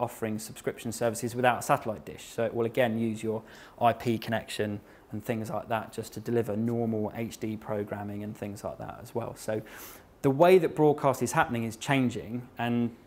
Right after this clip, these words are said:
the benefit for H D R is, is the challenges faced by all of these people aren't there in the way that four K was because of resolution and bandwidths and infrastructure,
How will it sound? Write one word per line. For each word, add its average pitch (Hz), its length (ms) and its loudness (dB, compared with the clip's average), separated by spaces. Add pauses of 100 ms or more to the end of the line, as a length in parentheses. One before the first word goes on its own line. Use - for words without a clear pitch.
(400)
the 120 80 -4
benefit 156 480 6
for 131 120 4
H 123 200 6
D 135 100 4
R 151 240 10
is, 113 140 0
is 107 140 -6
the 131 80 -8
challenges 131 580 2
faced 147 340 4
by 120 80 4
all 113 100 2
of 104 60 -4
these 107 160 -6
people 110 440 -8
aren't 123 280 4
there 123 220 4
in 110 100 -2
the 110 80 -2
way 110 240 0
that 104 140 -6
four 107 240 -6
K 123 280 0
was 90 380 -8
because - 300 -10
of 107 120 -8
resolution 104 540 -4
and 101 160 -10
bandwidths 104 640 -8
and 98 240 -12
infrastructure, 107 840 -6